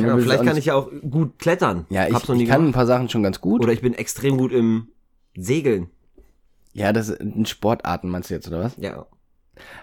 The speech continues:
Speaker 2: Also das, also ich finde mich ganz solide im Fußball, aber es ist jetzt nichts, wo,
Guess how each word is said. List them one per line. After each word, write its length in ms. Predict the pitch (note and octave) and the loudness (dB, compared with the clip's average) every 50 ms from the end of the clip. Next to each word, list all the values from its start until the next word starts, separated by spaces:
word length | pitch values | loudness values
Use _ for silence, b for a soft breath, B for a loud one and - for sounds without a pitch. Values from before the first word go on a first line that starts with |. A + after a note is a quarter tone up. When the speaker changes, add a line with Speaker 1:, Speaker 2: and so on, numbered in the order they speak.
| B B - | B B -4
Speaker 2:
Also 220 | A2 A#2 A2+ A2+ | -2 0 0 0
das, 560 | G#2 F#2+ - A2+ G#2+ - - - - - - _ _ _ _ _ _ _ _ _ _ _ _ _ _ _ _ _ _ _ _ _ | -2 -2 -6 -8 -8 -6 -8 -10 -10 -12 -14 _ _ _ _ _ _ _ _ _ _ _ _ _ _ _ _ _ _ _ _ _
also 120 | - F#2 F2+ | -16 -14 -14
ich 60 | F2 | -6
finde 160 | - B2 C#3 C#3+ | 0 0 2 2
mich 100 | B2 - | 2 2
ganz 140 | B2 A2+ G#2+ | 0 0 2
solide 260 | A2+ G#2 A2 A2+ A2+ | 0 2 2 4 2
im 80 | G#2+ F#2+ | 2 0
Fußball, 360 | - - A2+ B2+ - - G#2 F#2 | -2 -4 -6 -6 -2 0 0 0
aber 140 | F2 F#2 | 2 0
es 80 | F#2 F#2+ | -2 -2
ist 100 | G2 F#2+ | -2 -4
jetzt 100 | F#2+ - | -4 -2
nichts, 220 | - G2+ - - - | -2 -4 -4 -4 -6
wo, 380 | F2+ F2+ F2+ F2+ F2+ F2+ F2 | -4 -2 0 0 0 0 -2